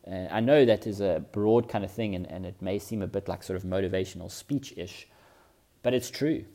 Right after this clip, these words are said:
What is the thing that when you think about it, when you spend time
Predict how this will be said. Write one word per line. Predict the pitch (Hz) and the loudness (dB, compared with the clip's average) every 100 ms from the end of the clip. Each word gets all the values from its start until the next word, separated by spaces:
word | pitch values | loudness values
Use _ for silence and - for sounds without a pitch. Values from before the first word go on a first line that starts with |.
| - | -10
What | 107 127 | 4 6
is | 143 | 6
the | 123 | 4
thing | 117 135 131 | 2 4 4
that | 113 95 - | 4 0 -4
when | 113 110 | -2 0
you | 107 | 0
think | - 117 117 | 0 -2 0
about | 107 110 110 | 4 6 6
it, | 110 - | 4 -2
when | 101 | -8
you | |
spend | 95 - 110 107 | -4 0 0 0
time | 101 104 | -4 -4